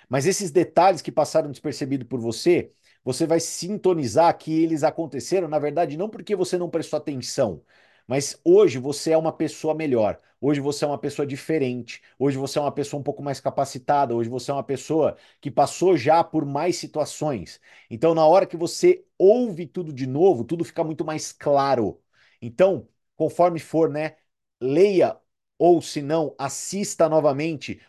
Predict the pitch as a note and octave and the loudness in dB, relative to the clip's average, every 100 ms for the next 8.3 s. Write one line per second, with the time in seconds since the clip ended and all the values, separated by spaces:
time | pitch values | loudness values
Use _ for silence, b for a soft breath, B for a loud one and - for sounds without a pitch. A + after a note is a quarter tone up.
0 | b F3 F3 F3+ - F3 - D#3+ D#3+ B2 | b 4 4 2 0 -2 4 6 6 0
1 | C#3 D#3+ A#2 D3 - C3 - - F#3+ G3+ | 0 -2 -2 -4 -4 -12 -12 -6 -2 0
2 | E3 D3+ C#3+ - B2 F3 F3+ F3+ D3 - | 0 -2 -4 -8 -4 2 4 2 0 0
3 | E3 E3 D#3+ D3 - D#3 D#3 D3+ C#3+ C#3+ | 0 0 -4 -6 0 0 0 -4 -4 -6
4 | D3+ - D3+ C3 F#3+ F3 F3 D#3 D#3+ D#3 | -8 -12 -6 0 0 0 -4 0 0 0
5 | D3 C#3+ C#3+ - - C3+ D3 B2+ - b | -2 -2 -4 -4 -4 -2 -2 -6 -14 b
6 | b C#3+ C3+ D#3 E3 - D#3 E3+ - C3+ | b -4 -2 -4 -4 0 2 2 0 -8
7 | - - D3+ D#3+ G2+ b b b _ _ | -10 -2 0 2 -2 b b b _ _
8 | - F3 F#3+ | 2 4 2